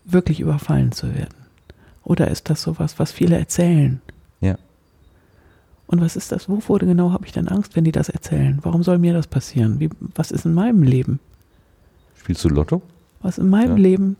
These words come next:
Speaker 1: damit?
Speaker 2: Lottogewinner möchte ich gerne sein, eins zu vierzehn Millionen. Da soll's auf mich seg-, äh, runtersegnen. Aber von irgendeinem, wie auch immer, gearteten Unglück betroffen zu sein, das will,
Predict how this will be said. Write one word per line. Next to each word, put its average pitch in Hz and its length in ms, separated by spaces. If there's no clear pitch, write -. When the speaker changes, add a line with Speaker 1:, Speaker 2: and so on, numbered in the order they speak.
Speaker 1:
damit? 175 560
Speaker 2:
Lottogewinner 95 580
möchte 107 240
ich 107 60
gerne 107 240
sein, 104 300
eins 76 200
zu - 80
vierzehn 85 340
Millionen. 80 400
Da 73 120
soll's 90 320
auf - 160
mich 95 160
seg-, 107 220
äh, 87 180
runtersegnen. 73 680
Aber 80 220
von 78 400
irgendeinem, 80 640
wie 95 120
auch 85 140
immer, 107 260
gearteten 80 680
Unglück 117 560
betroffen - 400
zu 117 140
sein, 117 320
das 107 180
will, 110 240